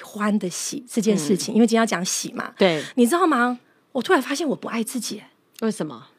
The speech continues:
Speaker 1: 因为
Speaker 2: 你很爱呀。
Speaker 1: 有时候太放纵自己的喜悦，太放自-，太放纵自己欢喜就好哈。
Speaker 2: 嗯。
Speaker 1: 你知道吗？真的，有时候正在虐待自己不行。譬如，我很爱吃，
Speaker 2: 嗯。
Speaker 1: 我刚刚不是分享了吗？
Speaker 2: 对啊。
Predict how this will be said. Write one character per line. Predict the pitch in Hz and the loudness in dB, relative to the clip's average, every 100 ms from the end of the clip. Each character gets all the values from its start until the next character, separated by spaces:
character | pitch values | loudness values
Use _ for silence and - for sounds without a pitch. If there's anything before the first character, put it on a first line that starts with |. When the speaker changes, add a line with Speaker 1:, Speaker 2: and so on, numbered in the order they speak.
| _ _ - | _ _ 4
Speaker 1:
因 | 320 | 6
为 | 359 | 6
Speaker 2:
你 | 247 | 2
很 | 185 165 | -4 -2
爱 | 262 240 | 0 2
呀。 | 160 139 139 _ _ _ | 0 -4 -12 _ _ _
Speaker 1:
有 | 262 | 0
时 | 247 | 2
候 | 381 | 4
太 | - 349 | 4 4
放 | 381 311 | 4 6
纵 | 330 311 | 4 6
自 | 349 | 6
己 | 226 - 202 - | 6 2 -6 -4
的 | 214 202 - - _ _ _ _ _ _ _ | 0 0 -2 -16 _ _ _ _ _ _ _
喜 | - - 214 185 | -2 0 0 4
悦， | 277 247 | 6 6
太 | 320 285 | 4 4
放 | 302 | 4
自-， | 262 294 - _ | 2 0 -4 _
太 | 277 | -4
放 | 311 302 | 2 6
纵 | 302 | 6
自 | 285 | 4
己 | 240 | 2
欢 | - 214 202 | 2 4 6
喜 | 277 | 4
就 | 202 175 | 4 0
好 | - 233 190 | 4 4 4
哈。 | 190 - 202 | -2 -4 -2
Speaker 2:
嗯。 | 202 190 175 165 - | -2 -2 -4 -8 -2
Speaker 1:
你 | 254 | 4
知 | 220 | 4
道 | 320 294 | 6 4
吗？ | 214 214 | 2 -2
真 | - 277 277 | 2 4 6
的， | 233 180 - _ _ | 4 2 -4 _ _
有 | 208 | 0
时 | 202 | 4
候 | 302 | 4
正 | 311 | 4
在 | 285 254 | 4 6
虐 | 254 | 6
待 | 240 | 4
自 | 220 | 2
己 | 190 | -2
不 | - | 0
行。 | 208 - - _ | -2 -4 -8 _
譬 | - 277 | 2 4
如， | 175 190 - _ - | 4 0 -12 _ -2
我 | 226 | 2
很 | 247 - | 4 4
爱 | 254 | 2
吃， | 233 - | 2 0
Speaker 2:
嗯。 | |
Speaker 1:
我 | 214 | 2
刚 | 240 | 2
刚 | |
不 | 208 | 0
是 | 240 | 0
分 | 214 214 | 0 0
享 | - | -2
了 | 214 | -2
吗？ | 220 | 2
Speaker 2:
对 | 202 | 2
啊。 | 185 175 175 | 2 -2 -8